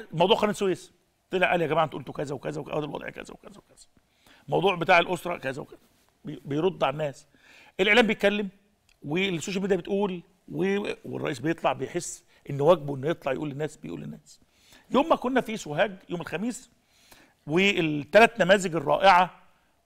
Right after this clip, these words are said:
وأنا عايز من هنا، من هذا المقام، آه، آه، أحيي القائمين على، آه، مبادرة ابدأ، اللي أنشأت وأنشئت من خلالها شركة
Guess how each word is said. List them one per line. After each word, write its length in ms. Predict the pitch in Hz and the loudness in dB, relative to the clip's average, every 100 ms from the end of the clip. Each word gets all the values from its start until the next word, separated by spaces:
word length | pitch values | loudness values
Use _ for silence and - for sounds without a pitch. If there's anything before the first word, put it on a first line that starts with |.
| - | 2
وأنا 200 | 156 214 | 6 8
عايز 560 | 220 165 269 214 165 - | 8 6 6 4 -6 -10
من 180 | 160 165 | -6 0
هنا، 240 | 214 233 | 2 4
من 160 | 185 156 | 2 2
هذا 280 | 185 202 175 | 4 6 4
المقام، 760 | 139 131 131 - 208 233 208 185 _ _ _ _ _ _ | 0 -6 -6 6 8 8 4 -8 _ _ _ _ _ _
آه، 300 | 135 135 135 - | -2 0 -2 -4
آه، 260 | 139 139 131 | -6 -4 -6
أحيي 600 | - 240 226 220 214 - _ _ _ | 2 2 2 -4 -6 -8 _ _ _
القائمين 840 | - 135 - 151 156 190 233 214 175 - | -12 -10 -2 -2 0 -2 0 -2 -6 -10
على، 520 | - 147 196 202 190 - _ _ _ _ _ _ _ | 2 4 6 6 4 -6 _ _ _ _ _ _ _
آه، 360 | 214 - - - | -10 -6 -6 -6
مبادرة 480 | 127 131 208 175 190 - _ _ | 0 4 4 4 -2 -4 _ _
ابدأ، 340 | 185 147 120 - _ _ _ _ _ _ _ _ _ - | 0 0 -6 -8 _ _ _ _ _ _ _ _ _ -10
اللي 160 | 131 | -4
أنشأت 520 | 143 143 - 233 220 - _ _ _ _ _ _ _ - | -2 -2 2 2 2 -2 _ _ _ _ _ _ _ -8
وأنشئت 640 | 135 143 - 233 220 165 - | -6 -4 -2 2 2 0 -4
من 140 | 147 135 | -12 -8
خلالها 520 | 160 202 202 170 208 - _ _ _ | -2 0 2 2 0 -2 _ _ _
شركة 440 | - 220 196 156 | -4 -2 -2 -6